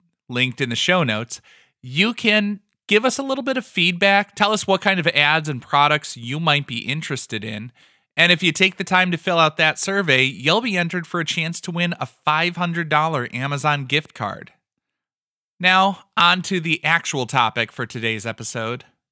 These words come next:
Norman Rockwell and his painting, Freedom from Want.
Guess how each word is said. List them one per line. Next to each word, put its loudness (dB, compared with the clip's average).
Norman 2
Rockwell 2
and 2
his 2
painting, -2
Freedom 0
from -4
Want. -6